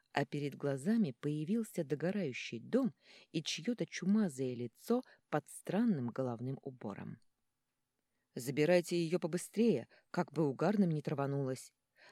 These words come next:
Хорошо, что вы рядом оказались". "Еще один младенец? Ну дела". "Как еще один? У вас, что ли, есть уже один?" "Да вот, с помойки везем маленькую.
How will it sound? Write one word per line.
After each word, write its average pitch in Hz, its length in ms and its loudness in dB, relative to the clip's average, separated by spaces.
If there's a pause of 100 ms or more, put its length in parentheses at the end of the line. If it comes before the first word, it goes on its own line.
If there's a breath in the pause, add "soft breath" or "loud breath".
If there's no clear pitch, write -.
Хорошо, 139 380 0
что 160 200 -2
вы 147 80 2
рядом 156 300 2
оказались". 131 680 -4 (680)
"Еще 135 480 -2
один 226 240 2
младенец? 180 640 0 (300 loud breath)
Ну 143 220 0
дела". 131 540 -2 (680)
"Как 151 320 2
еще 139 320 -2
один? 131 380 -2 (380)
У 143 100 -2
вас, 156 160 2
что - 240 -2
ли, 143 100 0
есть 135 320 0
уже 277 200 2
один?" 123 460 0 (720)
"Да 139 220 -4
вот, 175 280 0 (200)
с - 160 -10
помойки 170 520 2
везем 175 320 2
маленькую. 160 760 0